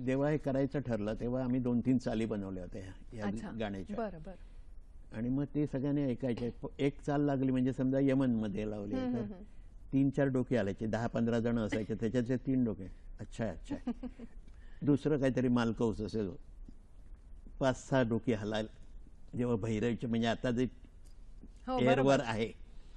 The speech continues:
Speaker 1: तर ती ऐकल्यावर सगळं, "ओ, क्या बात है, क्या बात है," असं झालं. आणि म्हणून ते tune final झाली.
Speaker 2: हम्म, हम्म.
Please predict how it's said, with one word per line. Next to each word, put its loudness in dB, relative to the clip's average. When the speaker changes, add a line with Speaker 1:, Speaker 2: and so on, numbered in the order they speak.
Speaker 1:
तर 2
ती 4
ऐकल्यावर 2
सगळं, 0
"ओ, 6
क्या 2
बात 2
है, 6
क्या 0
बात 4
है," 2
असं 2
झालं. 0
आणि 0
म्हणून 0
ते 2
tune 8
final 2
झाली. -6
Speaker 2:
हम्म, -8
हम्म. -8